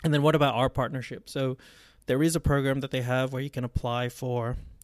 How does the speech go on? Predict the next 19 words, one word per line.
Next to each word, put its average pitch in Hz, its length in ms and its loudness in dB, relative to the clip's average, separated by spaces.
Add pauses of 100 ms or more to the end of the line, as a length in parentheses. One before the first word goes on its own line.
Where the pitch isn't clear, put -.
um, 120 460 -8 (200)
you - 80 -18
can 135 200 -4 (400)
basically 151 400 0
pitch - 320 2
them, 131 220 0
"Here 139 180 0
is 131 140 -2
the 123 340 0 (240)
game 135 280 2
or 131 60 2
the 117 120 -2
verse, 131 600 -4
uh, 131 260 -6
that 131 140 -8
I'm 131 100 -4
creating," 139 520 -2 (640)
um, 123 340 -6
and 120 220 -6